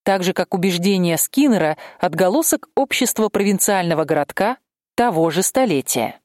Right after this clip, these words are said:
Если обладание знанием достичь невозможно, то чего вы достигаете, когда исследуете мир, как он есть, и почему вы его исследуете? Что такое мягкий факт? На основе чего вы действуете,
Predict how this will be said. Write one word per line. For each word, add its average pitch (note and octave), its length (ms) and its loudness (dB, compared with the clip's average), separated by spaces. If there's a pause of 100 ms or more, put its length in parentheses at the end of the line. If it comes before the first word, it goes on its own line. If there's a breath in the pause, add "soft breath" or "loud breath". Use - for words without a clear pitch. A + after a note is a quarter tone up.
(720)
Если A#3+ 520 0
обладание F3+ 800 0
знанием D3+ 600 0 (260 loud breath)
достичь E3+ 540 -4
невозможно, E3 840 0 (420)
то F#3+ 120 -2
чего F3 300 -2
вы E3+ 100 0
достигаете, F#3+ 720 0
когда E3 400 0
исследуете F3+ 800 0
мир, G3 200 2
как - 260 -4
он A3 100 2
есть, B3+ 440 0 (220)
и G#3+ 100 2
почему A#3+ 460 2
вы G#3 140 2
его F3 340 0
исследуете? F3 1040 0 (300)
Что - 240 0
такое D#4 360 2
мягкий A#3+ 460 2
факт? - 640 -6 (720)
На G3+ 180 2
основе A#3 440 2
чего B3+ 480 0
вы E3+ 160 0
действуете, D#3+ 960 0